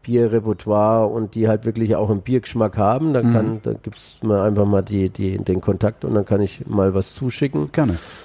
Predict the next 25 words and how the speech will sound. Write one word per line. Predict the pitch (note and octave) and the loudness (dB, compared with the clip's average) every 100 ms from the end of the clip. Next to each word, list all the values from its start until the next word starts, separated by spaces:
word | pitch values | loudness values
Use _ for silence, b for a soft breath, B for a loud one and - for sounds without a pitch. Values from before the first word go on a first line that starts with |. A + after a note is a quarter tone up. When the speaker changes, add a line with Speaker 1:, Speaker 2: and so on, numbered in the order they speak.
| - | -12
Speaker 1:
Und | A#2+ G2+ | -8 0
dann | G2+ | 0
kann | G2 A2 | 2 2
man | A2 | 2
auch | G2 G#2+ G2+ | 2 2 2
mal | G#2 G#2 G#2 | 2 2 2
auch | - G#2 G2+ | 0 -2 -2
von | - G#2 G2+ | -2 0 0
gewissen | G#2+ G#2+ B2 C3 A2+ | 0 0 0 0 0
verschiedenen | A2+ - C#3+ D3 C#3+ C#3 | -2 -2 0 2 2 2
Ecken, | C3+ C#3 C#3+ C3+ | -2 0 0 0
das | - B2 | -2 -2
ist | B2+ - | -4 -2
für | - | 0
uns | A#2 A2+ | 2 0
ja | F2 | 0
auch | C#3 - | -2 -2
wichtig, | C3+ - C3 | -4 -4 -2
dass | A#2+ B2 | -2 0
man | A#2+ | 2
mal | A#2 A2+ | 2 2
wirklich | A#2+ C3+ B2+ | 0 0 0
mal | B2 A#2 | 2 2
so | B2+ | 0
f-, | A2 - | -2 -6